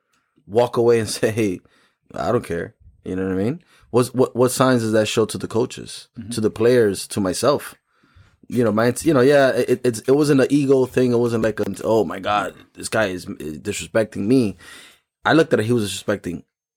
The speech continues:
Speaker 1: every single person on that field. Everybody that's wearing that uniform, everybody that's standing on the sideline, everybody that's volunteering their time. I respect these guys' uh, time.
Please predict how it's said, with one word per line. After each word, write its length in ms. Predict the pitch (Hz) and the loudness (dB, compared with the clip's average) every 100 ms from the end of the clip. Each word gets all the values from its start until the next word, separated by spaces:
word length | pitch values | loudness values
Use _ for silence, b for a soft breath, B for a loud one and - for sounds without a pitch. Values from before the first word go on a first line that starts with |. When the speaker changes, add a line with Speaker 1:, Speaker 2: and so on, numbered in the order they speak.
| _ _ - | _ _ 0
Speaker 1:
every 340 | 131 123 120 | 2 2 0
single 340 | - 117 104 | 0 0 0
person 400 | 98 113 107 98 | 0 -2 -2 -4
on 140 | 92 87 | -6 -8
that 160 | 76 | -12
field. 500 | - 127 - - - - _ _ _ _ | -6 -6 -6 -10 -20 -20 _ _ _ _
Everybody 320 | 117 139 139 127 | 0 2 4 2
that's 120 | 117 | 2
wearing 180 | 123 120 | 2 4
that 100 | 110 | 2
uniform, 500 | 120 117 - 117 110 | 2 0 0 0 2
everybody 300 | 110 110 107 | 0 2 0
that's 80 | - | 0
standing 240 | 113 110 | 0 0
on 60 | 110 | 0
the 80 | 104 | -2
sideline, 420 | 117 113 113 101 | 0 2 2 0
everybody 320 | 107 107 107 | 0 2 2
that's 140 | 104 | 0
volunteering 640 | 101 107 104 95 107 101 98 | 0 0 0 -2 -2 0 -2
their 100 | 92 | -4
time. 400 | - 95 113 139 B B B B - | -4 -2 -2 -4 B B B B 0
I 60 | 110 | 2
respect 400 | 135 - 151 - | 2 2 -2 0
these 140 | 110 | -2
guys' 440 | 107 107 104 95 - | 2 2 0 -2 -4
uh, 180 | 95 95 | -4 -2
time. 360 | 110 156 95 | -2 -2 -6